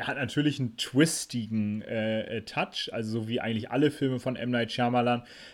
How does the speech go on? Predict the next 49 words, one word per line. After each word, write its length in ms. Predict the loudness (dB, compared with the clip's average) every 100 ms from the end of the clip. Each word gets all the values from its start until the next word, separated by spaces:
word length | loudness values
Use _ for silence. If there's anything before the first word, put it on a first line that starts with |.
| -6
Es 160 | -2
muss 200 | 2 4
am 140 | 4 2
Ende 200 | 4 4
immer 320 | 6 6 6
irgendeine 340 | 4 2 0 2
Art 320 | 2 2 0
Twist 440 | 0 0 0 -6
geben. 300 | -4 0 2
Dieser 280 | 2 6 6
Twist 400 | 4 4 4 4
ist 300 | -4 -6 -6
diesmal 400 | -6 -4 0 0
nicht 240 | 0 -2 0
so 140 | 0
richtig 500 | 2 0 -2 -6 -4
ein 100 | -6
Twist, 500 | -4 -4 -4 -8 -6
aber 480 | -2 2 2 2 -2 -10 -20 -6
der 100 | 0
deutet 360 | 6 6 6 2
sich 180 | -2 0
schon 200 | -2 -2
an, 280 | 0 0 0
aber 240 | 0 2
am 140 | 2 2
Ende 220 | 0 2
ist 120 | 2
es 100 | 0
trotzdem 380 | -2 -2 0 0
sehr 180 | 2 2
überraschend, 600 | 4 2 2 0 -2 0
was 160 | -2 0
da 100 | 0
los 360 | 2 0 0
ist. 280 | -2 -6 -8 -18 -20 -6
Äh, 180 | 4 4
und 220 | 6 4
das 180 | 6 4
hat 160 | 2 0
mir 380 | 0 4 6 6
tatsächlich 540 | 2 2 2 0 -4
ziemlich 420 | -2 0 0 0
gefallen, 640 | 0 -2 -2 2 4 2 0
auch 300 | 2 2 2
wenn 120 | -2
es 160 | -2
einen 160 | -2 0
gewissen, 840 | 2 2 4 2 2 2 2 0